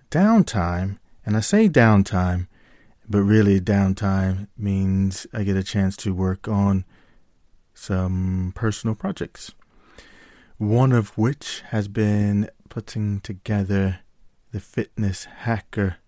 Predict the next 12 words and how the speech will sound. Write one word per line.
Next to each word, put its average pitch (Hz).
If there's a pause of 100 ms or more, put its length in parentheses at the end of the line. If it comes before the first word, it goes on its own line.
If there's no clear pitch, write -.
dot 101
co 104
dot 95 (140)
U 101
K 95 (1000)
website, 95 (1120)
in 101
which 98
I 95
want 98
to 95
document 156